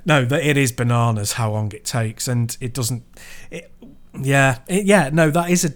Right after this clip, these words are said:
that is a detractor from it, definitely. It's, it's one of those games that's really not perfect. I w-, you know,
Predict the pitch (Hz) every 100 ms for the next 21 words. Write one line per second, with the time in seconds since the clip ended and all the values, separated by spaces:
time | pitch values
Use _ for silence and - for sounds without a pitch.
0 | - 147 147 147 139 120 120 - 120 -
1 | - 107 - 104 107 - 120 - 117 113
2 | 117 - - 156 135 - - 190 180 151
3 | 147 - - 139 131 120 117 120 123 107
4 | 107 - - 104 101 117 - 135 131 -
5 | - - - - 147 135 117